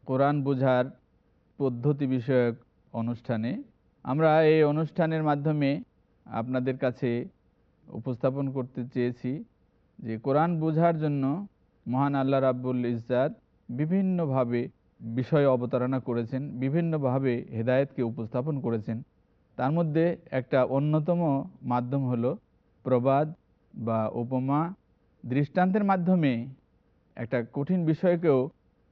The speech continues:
সহজবোধ্য করে সহজে মানুষের সামনে উপস্থাপন করার জন্য এই প্রবাদের আশ্রয় নেওয়া হয়, ব্যবহার করা হয়।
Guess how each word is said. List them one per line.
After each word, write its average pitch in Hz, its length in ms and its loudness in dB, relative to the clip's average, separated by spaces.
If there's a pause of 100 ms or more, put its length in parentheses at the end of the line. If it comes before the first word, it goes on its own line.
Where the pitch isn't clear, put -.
(220)
সহজবোধ্য 175 800 4
করে 147 360 2 (360)
সহজে 165 840 2 (100)
মানুষের 127 500 -4
সামনে 127 420 -2 (420)
উপস্থাপন 139 500 -2
করার 131 320 2
জন্য 127 480 -2
এই 110 480 -4 (220)
প্রবাদের 127 460 2
আশ্রয় 120 340 -2
নেওয়া 131 260 -2
হয়, 135 180 -2
ব্যবহার 120 400 -2
করা 123 220 0
হয়। 117 220 -2